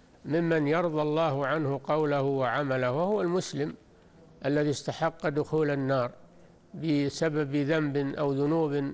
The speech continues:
و-، وقع فيها، فتنفعه الشفاعة بإذن الله. أما الكافر فلا تنفعه شفاعة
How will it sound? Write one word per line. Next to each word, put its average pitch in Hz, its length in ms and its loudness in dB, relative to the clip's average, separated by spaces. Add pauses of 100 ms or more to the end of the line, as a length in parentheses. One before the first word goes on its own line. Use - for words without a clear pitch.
(140)
و-، 170 40 -6 (520)
وقع 147 440 0
فيها، 131 460 0 (640)
فتنفعه 190 1080 0
الشفاعة 135 580 0
بإذن 139 480 -2
الله. 123 320 -2 (180)
أما 151 220 0
الكافر 190 520 0 (540)
فلا 160 240 0
تنفعه 143 600 0
شفاعة 135 540 -2